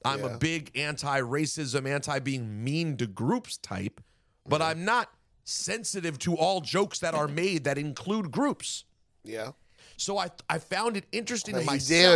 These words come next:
Speaker 2: did or didn't do that? What are you saying?
Speaker 1: He, no, so he did make jokes about groups.
Speaker 2: Yes.
Speaker 1: Right? And he even pointed out, he's like, "I'm sorry, I literally have, like, no jokes that are good for <laughs> T V," right? Thank you,
Speaker 2: Yeah.
Speaker 1: babe. He literally said that.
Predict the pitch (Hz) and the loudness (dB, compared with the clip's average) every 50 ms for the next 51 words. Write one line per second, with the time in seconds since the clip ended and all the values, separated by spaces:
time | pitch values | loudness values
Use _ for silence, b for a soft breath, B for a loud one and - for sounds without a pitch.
0 | 160 147 135 120 156 170 165 170 165 147 127 - - 151 143 127 117 110 101 98 | 10 8 4 2 4 4 6 6 2 2 -2 -10 -14 -12 -10 -8 -8 -8 -8 -8
1 | 101 98 - - - 127 131 131 120 131 101 98 87 87 - - - 214 220 196 | -10 -14 -14 -10 -6 -6 -4 -4 -4 -6 -8 -8 -10 -14 -12 -6 -4 -2 -2 -2
2 | 156 - - 151 220 226 196 - - 180 156 147 202 208 180 131 - - - 196 | -4 -6 -2 2 2 2 2 0 -2 -4 -4 -4 -4 -6 -8 -10 -12 -12 -8 -6
3 | 226 254 254 208 180 175 180 196 208 196 - - - - 202 220 220 170 143 - | -6 -6 -6 -8 -8 -4 -4 -4 -4 -4 -6 -10 -6 -2 2 2 2 2 0 -2
4 | - - - - 156 160 127 - 139 143 143 156 151 - - - - 190 247 233 | -8 -8 -4 -2 -4 -2 0 0 2 2 2 2 -2 -6 -10 -4 0 2 2 2
5 | - - - - - - - _ _ _ _ _ _ _ _ _ - 113 120 98 | 2 -2 -6 -8 -8 -8 -10 _ _ _ _ _ _ _ _ _ -4 -4 -4 -2
6 | - 104 127 147 160 202 - - b b b b 160 175 185 196 214 196 214 190 | 2 2 4 4 4 0 -4 -10 b b b b -2 -2 -2 -4 -2 -4 -4 -6
7 | - 180 202 190 190 196 220 202 165 156 147 143 139 143 143 123 - 175 160 170 | -2 0 0 0 2 2 0 0 0 -2 -2 -2 -2 -4 -4 -4 -2 -2 0 2
8 | 165 143 131 120 123 120 123 127 135 139 151 156 151 143 135 135 117 127 135 123 | 2 2 2 0 -2 -2 -2 -2 -2 -2 -2 -2 -2 -2 -2 -2 0 0 0 -2
9 | - 120 117 120 123 120 131 135 117 113 131 127 123 - - - 120 113 113 107 | -2 -4 -4 -2 0 2 2 0 0 0 0 0 0 -2 -2 -2 0 0 0 0
10 | 113 117 107 - - 120 - - - 220 - - 214 220 - - - - 110 117 | 0 -2 -2 0 -2 -2 -2 0 -4 -4 -4 -2 -4 -4 -4 -6 -10 -8 -4 -2
11 | 123 131 147 - - _ b b b b b 135 147 147 107 90 - 113 110 104 | 0 0 0 0 -2 _ b b b b b -4 -2 -2 -2 -4 -2 -2 -2 -4
12 | - - b b b 151 151 156 160 185 180 180 175 170 - - 185 185 160 117 | -4 -8 b b b 0 2 2 4 2 2 2 0 0 -2 -2 -4 -4 -4 -6
13 | - | -8